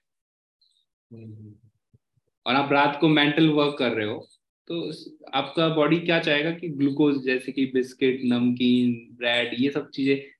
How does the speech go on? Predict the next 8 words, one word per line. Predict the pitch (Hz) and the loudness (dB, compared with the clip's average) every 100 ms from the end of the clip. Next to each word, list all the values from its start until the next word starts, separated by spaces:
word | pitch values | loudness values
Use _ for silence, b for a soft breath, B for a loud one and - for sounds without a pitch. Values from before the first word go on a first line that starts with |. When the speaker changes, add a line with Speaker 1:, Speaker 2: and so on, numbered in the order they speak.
| _ | _
Speaker 2:
चॉकलेट, | 147 135 139 139 139 - - b b _ | -2 0 2 4 4 2 -4 b b _
ये | 131 175 | 0 2
सब | 185 | 2
चीजें | 175 175 | 0 0
खाने | 170 135 143 | 0 0 2
की | |
तरफ | 151 147 127 | 0 -2 -2
दौड़ेगा। | 110 104 98 - | -2 -2 -6 -8